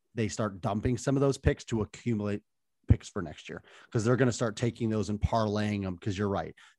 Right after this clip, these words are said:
DePodesta is gonna want that many assets, and having nine assets allows you to do it. So if they cut out a few,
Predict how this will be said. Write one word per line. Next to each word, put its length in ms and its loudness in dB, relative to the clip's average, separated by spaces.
DePodesta 420 0
is 80 -8
gonna 160 -2
want 240 -2
that 160 -4
many 220 -6
assets, 340 -8
and 80 -8
having 300 -2
nine 260 -2
assets 460 -6
allows 340 -10
you 80 -12
to 40 -18
do 140 -2
it. 100 -2
So 180 -4
if 80 -6
they 240 -6
cut 200 0
out 160 0
a 40 -4
few, 400 2